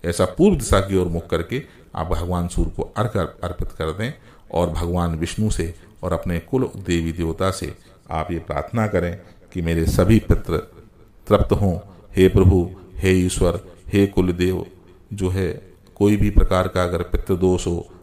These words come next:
हमारे जीवन में तो वो शांत हो, और सभी पितर जो है, सभी देव, सभी मनुष्य जिनको मैंने आज तर्पण किया है, उन सबका आशीर्वाद प्राप्त हो,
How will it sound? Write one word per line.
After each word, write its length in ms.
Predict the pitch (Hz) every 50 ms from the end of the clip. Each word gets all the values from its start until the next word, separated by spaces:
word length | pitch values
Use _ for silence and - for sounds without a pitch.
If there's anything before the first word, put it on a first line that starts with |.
| - - - -
हमारे 320 | 87 87 85 85 87 87
जीवन 320 | 82 85 90 87 87 87
में 180 | 85 82 82 80
तो 100 | - 85
वो 160 | 80 80 80
शांत 420 | 80 - - 80 85 87 85 - -
हो, 220 | 87 82 - - - - - - - _ _ _ -
और 540 | - 92 98 98 92 - - - - - -
सभी 360 | - - - 95 98 104 98 -
पितर 380 | - - 95 - - - 87
जो 140 | 82 92 87
है, 260 | 87 87 87 82 - - - - _ _ _ _ _ _ -
सभी 340 | - - 98 90 95 92 90
देव, 320 | 87 85 85 85 82 -
सभी 360 | - - - 92 95 101 101
मनुष्य 380 | 87 87 85 87 87 - - 87
जिनको 300 | 87 87 87 87 87 85
मैंने 220 | 82 82 82 82
आज 120 | 80 78 -
तर्पण 420 | - - 85 85 85 95 95 95
किया 300 | 90 - 95 95 95 92
है, 180 | 90 95 95 - - - - - -
उन 140 | - 92 85
सबका 340 | - - 82 - - - 78
आशीर्वाद 500 | 73 71 - - 90 87 92 95 95 95
प्राप्त 460 | - - 92 92 98 - - - -
हो, 200 | 123 113 85 -